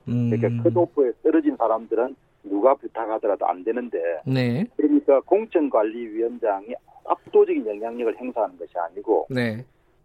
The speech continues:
Speaker 2: 그 공천위원들, 그 공관위원들이 대부분 점수가 다 나누어서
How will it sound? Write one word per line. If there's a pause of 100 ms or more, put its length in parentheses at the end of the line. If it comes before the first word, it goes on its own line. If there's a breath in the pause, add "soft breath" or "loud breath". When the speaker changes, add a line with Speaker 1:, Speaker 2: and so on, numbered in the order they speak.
(120)
Speaker 2:
그 (280)
공천위원들, (280)
그
공관위원들이 (360)
대부분
점수가 (320)
다
나누어서